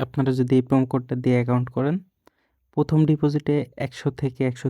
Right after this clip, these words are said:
তিরিশ পার্সেন্ট পর্যন্ত ডিপোজিট বোনাস পেয়ে যাবেন। আর আপনার অ্যাকাউন্টের ডিপোজিট,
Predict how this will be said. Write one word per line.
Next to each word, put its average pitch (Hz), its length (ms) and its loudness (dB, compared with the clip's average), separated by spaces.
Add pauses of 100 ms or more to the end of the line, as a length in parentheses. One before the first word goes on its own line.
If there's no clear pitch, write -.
তিরিশ 135 200 0 (100)
পার্সেন্ট 131 340 -2
পর্যন্ত 123 300 2 (140)
ডিপোজিট 120 440 0
বোনাস 123 320 -2
পেয়ে 117 180 -2
যাবেন। 123 220 -4 (1400)
আর 135 160 4
আপনার 143 300 4
অ্যাকাউন্টের 131 540 0 (880)
ডিপোজিট, 139 600 0